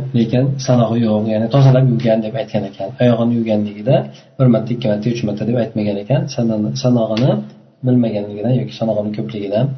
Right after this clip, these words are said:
bir qancha yuvgan edi deb aytyapti. Bir yuz yigirma oltinchi hadisda esa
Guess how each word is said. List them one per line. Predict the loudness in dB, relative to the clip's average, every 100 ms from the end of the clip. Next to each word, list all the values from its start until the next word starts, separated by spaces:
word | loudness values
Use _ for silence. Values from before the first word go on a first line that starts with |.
| -12 _ _ -2
bir | 0 0
qancha | 0 -2 0
yuvgan | -2 -2 -4
edi | -6 -6
deb | -6 -6 -8
aytyapti. | -4 -2 -4 -4 -6 -8 -10 _ _ _ _ _ _ _ 0
Bir | 2
yuz | 2
yigirma | 2 4 4
oltinchi | 4 -2 0
hadisda | 0 0 0 -2
esa | -2 -2 0